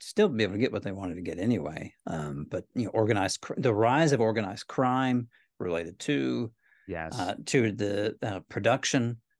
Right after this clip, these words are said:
Speaker 1: and distribution and sale of alcohol. Yeah, like, that, that all, that all makes sense to me. Um, <clears throat> and,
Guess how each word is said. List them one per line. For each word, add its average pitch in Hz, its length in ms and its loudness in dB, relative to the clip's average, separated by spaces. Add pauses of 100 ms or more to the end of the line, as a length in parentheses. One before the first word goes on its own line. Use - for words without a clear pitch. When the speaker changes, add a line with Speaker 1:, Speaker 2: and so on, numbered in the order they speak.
(120)
Speaker 1:
and 143 380 -8
distribution 123 640 0
and 87 140 -4
sale 123 480 2
of 113 180 -6
alcohol. 110 480 -2
Yeah, 110 160 -4
like, 113 140 -6
that, 151 180 0
that 147 160 0
all, 104 260 0
that 147 140 0
all 120 100 0
makes 92 280 -4
sense - 240 -6
to 107 80 -2
me. 95 340 0 (580)
Um, 101 400 2
<clears throat> - 40 2
and, 165 280 4